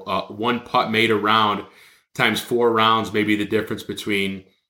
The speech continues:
eighty thousand and two hundred fifty thousand dollars when you're on the P G A Tour. So for amateurs,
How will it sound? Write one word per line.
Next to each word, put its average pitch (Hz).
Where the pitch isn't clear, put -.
eighty 113
thousand 107
and 101
two 123
hundred 104
fifty 107
thousand 98
dollars 98
when 101
you're 98
on 95
the 92
P 104
G 95
A 92
Tour. 101
So 98
for -
amateurs, 117